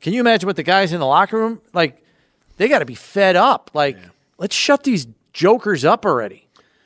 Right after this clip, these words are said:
Speaker 1: You know what I mean?
Speaker 2: Yeah.
Speaker 1: But then you look at this, you look at the last five games, Steve, and the Bills have traded wins for losses every week. Win, loss, win,
Speaker 2: Mm-hmm.
Speaker 1: loss, win. And it's like,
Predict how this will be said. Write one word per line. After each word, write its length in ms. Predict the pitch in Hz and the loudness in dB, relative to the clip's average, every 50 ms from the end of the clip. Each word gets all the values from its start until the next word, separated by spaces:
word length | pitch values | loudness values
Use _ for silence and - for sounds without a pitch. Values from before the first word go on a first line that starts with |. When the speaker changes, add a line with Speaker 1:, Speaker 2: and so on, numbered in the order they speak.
| _ _ _ _ _ - | _ _ _ _ _ -2
Speaker 1:
You 100 | 175 233 | 2 4
know 60 | 285 | 4
what 80 | 285 | 4
I 40 | 269 | 4
mean? 280 | 254 247 254 277 277 269 | 4 2 0 0 -2 -6
Speaker 2:
Yeah. 80 | - - - - - | -10 -16 -20 -10 -6
Speaker 1:
But 140 | - 208 165 | -6 -2 2
then 340 | 254 294 302 262 226 226 220 | 4 4 4 4 0 -2 -4
you 160 | 202 202 220 | -4 0 0
look 140 | 233 214 202 | 0 0 0
at 80 | 202 | -4
this, 160 | 170 160 - - _ _ | -8 -10 -12 -14 _ _
you 140 | 190 196 202 | -8 -6 -2
look 160 | 233 269 - | -2 0 0
at 100 | 233 165 | 0 -2
the 80 | 185 | 0
last 300 | 185 190 196 196 180 - | 2 4 4 4 2 0
five 300 | - - 190 175 160 143 | -2 0 0 0 0 0
games, 340 | 131 190 233 254 240 208 147 | -2 -4 -4 -2 -4 -6 -6
Steve, 460 | - - 170 147 139 147 156 147 151 _ _ _ _ _ | -6 -4 -4 -4 -2 -4 -4 -6 -8 _ _ _ _ _
and 120 | 170 165 | -6 -4
the 60 | 170 | -4
Bills 300 | 143 131 185 214 233 196 | 0 4 4 4 4 4
have 100 | 175 175 | 0 -2
traded 360 | - - - 185 180 175 160 139 135 | -4 -2 0 0 2 0 -2 -2 -2
wins 300 | 156 185 208 226 220 - | 0 0 0 0 -4 -6
for 180 | - - 190 | -4 -2 -2
losses 640 | 170 165 175 202 233 214 - 175 151 147 160 151 - - _ _ _ _ _ _ _ _ _ | 2 4 4 4 4 2 0 -4 -6 -6 -6 -10 -14 -18 _ _ _ _ _ _ _ _ _
every 280 | 208 214 220 220 226 220 | 0 0 2 2 0 2
week. 400 | 254 294 285 - - - - _ _ _ | 2 2 0 0 -4 -12 -20 _ _ _
Win, 400 | - 165 214 226 220 226 214 196 | 0 2 2 2 2 0 -4 -2
loss, 380 | 196 202 190 165 127 107 - - | 2 4 4 4 2 -2 -6 -2
win, 240 | 165 208 233 233 226 | 0 0 0 0 0
Speaker 2:
Mm-hmm. 80 | 220 | 0
Speaker 1:
loss, 380 | 196 196 196 196 208 196 - - | 2 4 4 4 4 2 -2 -2
win. 280 | 180 233 233 180 95 - - - - _ _ _ _ _ _ _ _ | 0 0 0 0 -2 -8 -18 -20 -20 _ _ _ _ _ _ _ _
And 160 | 165 170 170 | -6 -6 -6
it's 160 | 151 - - | -6 -4 0
like, 300 | 180 175 165 151 123 - | 2 2 2 2 0 -6